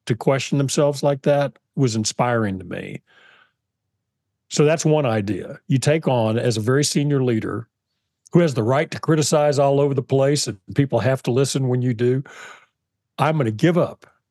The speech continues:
being a critic for thirty days." Notice it, have to give yourself, "What's another way to genuinely deal with what's in front of me that doesn't have a shred of criticism in it?" So that's one.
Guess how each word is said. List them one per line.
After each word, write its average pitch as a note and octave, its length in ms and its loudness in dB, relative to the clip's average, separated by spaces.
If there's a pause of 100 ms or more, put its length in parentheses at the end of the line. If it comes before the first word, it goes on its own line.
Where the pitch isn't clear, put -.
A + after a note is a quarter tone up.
(1120)
being B2+ 180 0
a B2 60 -2
critic - 380 -2
for - 120 -4
thirty A2 320 -2
days." - 600 -8 (920)
Notice C#3 500 2
it, C#3 320 -2
have C3+ 180 -2
to - 80 -4
give A#2+ 240 0
yourself, B2 420 0
"What's B2+ 180 -2
another C3+ 340 2
way A#2+ 200 2
to A2 100 -4
genuinely B2+ 540 0
deal A#2+ 200 0
with A#2 120 -4
what's A#2+ 220 -2
in A2+ 80 -4
front A#2+ 260 -2
of G#2+ 60 0
me G2+ 140 -2
that F#2+ 100 -8
doesn't G#2+ 240 -2
have G#2 120 -4
a G2 40 -8
shred G#2+ 240 -2
of G2+ 80 -6
criticism F#2+ 540 -8
in - 100 -20
it?" - 120 -20
So C#3 120 0
that's A#2+ 240 -2
one. G2 260 -10